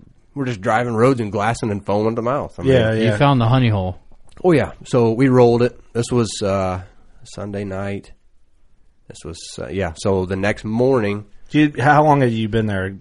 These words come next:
Speaker 2: couple days, a day?
Speaker 1: No, no. We, this was the day we landed.
Speaker 2: Oh, the
Speaker 1: And
Speaker 2: day
Speaker 1: now
Speaker 2: you
Speaker 1: we're
Speaker 2: landed.
Speaker 1: out there just kind of getting a feel for everything.
Speaker 2: Okay.
Speaker 1: Snow's on the ground.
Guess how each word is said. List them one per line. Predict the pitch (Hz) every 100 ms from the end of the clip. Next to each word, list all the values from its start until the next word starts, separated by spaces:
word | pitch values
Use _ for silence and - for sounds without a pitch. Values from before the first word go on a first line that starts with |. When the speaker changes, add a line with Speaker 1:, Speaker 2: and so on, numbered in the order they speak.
| -
Speaker 2:
couple | 120 107
days, | 110 113 107
a |
day? | 98 107 113 117 113
Speaker 1:
No, | 110 151
no. | 151
We, | 98 113 120
this | 120 123 135
was | 120
the | 120
day | 113 117
we | 120
landed. | 110 104 107 110 131
Speaker 2:
Oh, | 165
the | 101
Speaker 1:
And |
Speaker 2:
day | 143 139
Speaker 1:
now | 110
Speaker 2:
you | 120
Speaker 1:
we're | 123
Speaker 2:
landed. | 120
Speaker 1:
out | 117 -
there | 113
just | 104 104
kind | 120 113
of | 101 113
getting | 110 113
a |
feel | 110 117 98
for | 101
everything. | 98 104
Speaker 2:
Okay. | 98 -
Speaker 1:
Snow's | 110 113
on | 113
the | 107
ground. | 107 110